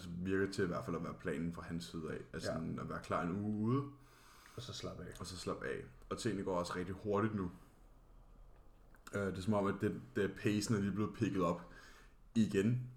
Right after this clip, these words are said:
Speaker 2: Igen, igen.
Speaker 1: Øh, igen, igen. Og fedtet, det smelter bare, rasler bare af.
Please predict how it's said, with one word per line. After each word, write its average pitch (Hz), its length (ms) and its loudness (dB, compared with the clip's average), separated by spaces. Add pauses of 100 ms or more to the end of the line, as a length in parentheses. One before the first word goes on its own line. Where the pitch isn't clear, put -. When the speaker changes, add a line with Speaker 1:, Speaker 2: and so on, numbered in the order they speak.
Speaker 2:
Igen, 110 400 2
igen. 110 240 2
Speaker 1:
Øh, 104 380 8
igen, 107 240 6
igen. 107 240 8
Og 87 80 0
fedtet, 107 500 2
det 113 140 4
smelter 110 680 2
bare, 90 280 2
rasler 104 440 2
bare 90 200 2
af. 67 160 -4